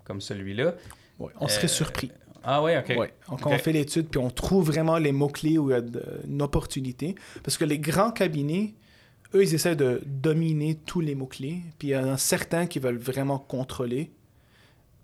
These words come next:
Speaker 2: C'est peut-être un groupe de cinq mots-clés qui sont vraiment populaires. Et même dans les statistiques, euh, tu sais, Aviva, euh, t'as mentionné certaines statistiques,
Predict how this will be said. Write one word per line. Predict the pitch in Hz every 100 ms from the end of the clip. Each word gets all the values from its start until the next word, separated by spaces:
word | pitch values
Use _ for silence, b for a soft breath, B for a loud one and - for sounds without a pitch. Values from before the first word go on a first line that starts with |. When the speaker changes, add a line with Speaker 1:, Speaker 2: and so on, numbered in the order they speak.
| -
Speaker 2:
C'est | 143
peut-être | - 139 131 - -
un | 151
groupe | 143 147
de | 147
cinq | - 156 151
mots-clés | 127 - 143
qui | -
sont | 135
vraiment | 123 139 143
populaires. | 139 - 123 135 135 113 - b b b
Et | 147
même | 156 160
dans | 147
les | 147
statistiques, | 139 131 - - 156 - -
euh, | 120 117 127
tu |
sais, | 117
Aviva, | 123 120 123 160 165 B B B B _ -
euh, | -
t'as | - 127
mentionné | 127 143 139
certaines | 143 131
statistiques, | 147 135 - - 143